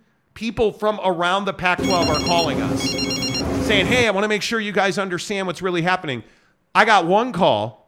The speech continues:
got off that call, my phone immedi-, immediately rang, picked it back up, v-, almost chapter and verse. "Hey, we don't have a deal. I don't know what, what this guy Canzano, this guy Canzano, I don't know why he," like,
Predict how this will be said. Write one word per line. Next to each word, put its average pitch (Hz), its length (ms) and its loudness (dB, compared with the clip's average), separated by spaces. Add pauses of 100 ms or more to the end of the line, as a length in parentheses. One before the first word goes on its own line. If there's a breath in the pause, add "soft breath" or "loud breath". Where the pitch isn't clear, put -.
got 196 220 4
off 208 220 4
that 170 160 2
call, 180 160 -2
my 170 120 -2
phone 196 220 -2
immedi-, 185 500 -2
immediately 185 480 -2
rang, 165 220 -2
picked 196 240 -4
it 196 100 -4
back 170 260 0
up, - 320 -2 (280 loud breath)
v-, 123 240 -12 (160)
almost 247 720 4
chapter 220 420 0
and 196 80 0
verse. 175 240 -2
"Hey, 196 200 -2
we 156 160 -8
don't 220 160 -4
have 196 180 -4
a 160 60 -6
deal. 139 340 -4
I 139 100 -2
don't 175 180 -2
know 175 100 -2
what, 160 280 -6 (360)
what 151 320 -2
this 139 340 -4
guy 165 240 2
Canzano, 135 760 -2 (220 soft breath)
this 156 360 0
guy 170 280 2
Canzano, 135 800 -4 (640)
I 160 80 4
don't 185 160 2
know 185 100 2
why 165 240 4
he," 156 300 -4 (1400)
like, 143 220 -8